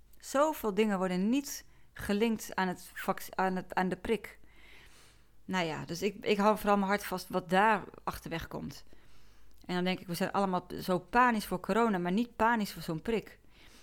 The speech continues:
En dan denk ik: "En als je hem hebt gehad, eh, het is wat het is." Maar, eh,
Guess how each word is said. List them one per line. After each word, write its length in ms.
En 120
dan 100
denk 160
ik: 100
"En 120
als 180
je 80
hem 80
hebt 100
gehad, 340
eh, 260
het 140
is 160
wat 120
het 120
is." 400
Maar, 340
eh, 120